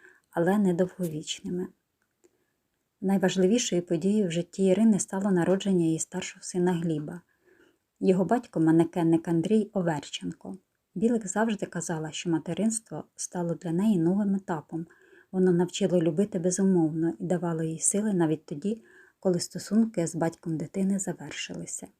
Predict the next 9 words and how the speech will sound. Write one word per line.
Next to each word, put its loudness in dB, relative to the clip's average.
Згодом 8
у 6
житті 0
Ірини 4
з'явився 0
Дмитро 0
Коляденко, -6
харизматичний 2
шоумен. 2